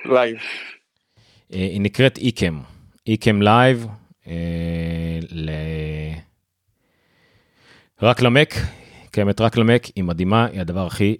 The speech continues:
Speaker 2: טוב שקיים בערך, אה, ואנשים, לא מספיק
Speaker 1: אתה
Speaker 2: אנשים
Speaker 1: יודע,
Speaker 2: מכירים
Speaker 1: אף
Speaker 2: אותה.
Speaker 1: פעם, אף, אף,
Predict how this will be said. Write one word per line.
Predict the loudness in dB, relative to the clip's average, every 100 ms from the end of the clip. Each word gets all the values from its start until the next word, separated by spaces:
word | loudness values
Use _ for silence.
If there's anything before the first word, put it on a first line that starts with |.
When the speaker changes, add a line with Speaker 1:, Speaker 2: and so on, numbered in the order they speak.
| -2
Speaker 2:
טוב | -2 -2
שקיים | -8 -2 0 2 0 -2
בערך, | -2 2 4 6 4 0 -6 _ _ -12
אה, | -6 -4 -4
ואנשים, | -4 -6 -4 -2 0
לא | 2
מספיק | 0 0
Speaker 1:
אתה | -2
Speaker 2:
אנשים | 0 4
Speaker 1:
יודע, | 4
Speaker 2:
מכירים | 4 2 2
Speaker 1:
אף |
Speaker 2:
אותה. | 2 2
Speaker 1:
פעם, | 0 -16 _ -4
אף, | -4
אף, | -2 0